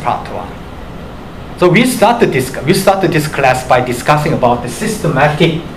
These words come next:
role for our society. And surrounding, we have environment. So in this area, with individual, with the family,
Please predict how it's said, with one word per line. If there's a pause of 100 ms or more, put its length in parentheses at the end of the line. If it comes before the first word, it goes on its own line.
(360)
role (640)
for
our
society. (640)
And
surrounding, (560)
we
have
environment. (300)
So
in
this
area, (3000)
with
individual, (1000)
with
the
family,